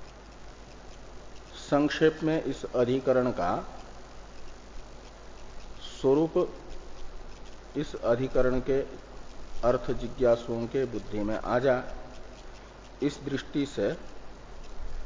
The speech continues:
भारती तीर्थ जी दो श्लोकों में इस अधिकरण का संक्षिप्त स्वरूप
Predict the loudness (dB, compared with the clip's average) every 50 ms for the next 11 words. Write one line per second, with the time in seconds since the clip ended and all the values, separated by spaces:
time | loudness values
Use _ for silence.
0 | 0 0 0 0 -2 -6 -10 -12 -14 -14 -12 -10 -10 -8 -8 -8 -6 -2 0 2
1 | 6 6 6 4 4 4 2 2 2 2 0 0 0 -2 -4 -4 -4 -4 -2 0
2 | 0 0 -2 -6 -12 -14 -16 -16 -12 -12 -10 -4 4 8 8 8 8 6 2 2
3 | 2 2 2 2 0 -2 -2 -2 -4 -6 -8 -8 -10 -14 -14 -14 -14 -12 -12 -10
4 | -8 -8 -8 -8 -8 -8 -8 -8 -8 -8 -8 -10 -12 -12 -12 -14 -14 -14 -12 -8
5 | -6 -6 -6 -6 -8 -12 -14 -12 -12 -12 -12 -12 -14 -14 -14 -14 -14 -12 -12 -12
6 | -12 -12 -14 -16 -16 2 4 4 4 4 0 0 2 4 4 4 4 2 6 6
7 | 6 6 6 4 4 4 4 4 2 0 -8 -4 -2 0 2 2 0 0 0 -2
8 | -2 -4 0 0 0 0 -2 -4 -2 0 2 2 0